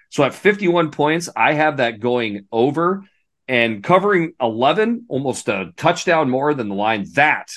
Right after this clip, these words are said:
is my Amador, Amador double barrel lock of the week,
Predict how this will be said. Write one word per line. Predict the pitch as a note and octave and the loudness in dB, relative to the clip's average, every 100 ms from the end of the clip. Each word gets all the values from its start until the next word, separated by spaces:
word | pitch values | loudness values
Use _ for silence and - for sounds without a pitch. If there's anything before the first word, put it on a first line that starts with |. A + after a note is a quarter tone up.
| - _ - | -20 _ -4
is | A#2+ G#2 | -4 -2
my | G#2+ G#2 | -2 -2
Amador, | C#3+ C#3+ C#3 A2 A2+ A2 G#2 D3+ | -2 0 0 0 2 2 0 0
Amador | D3 B2+ A#2 A2 G#2+ G2 _ _ B2+ | 0 2 0 2 0 -4 _ _ -2
double | D#3+ D#3 C#3+ | 0 2 0
barrel | G#2+ C3 B2 A#2 | 2 2 2 0
lock | A2 A2+ A#2+ A#2+ | 0 0 0 -2
of | G2 | -4
the | G#2 | -4
week, | G#2+ G2+ G2 | -2 -2 -4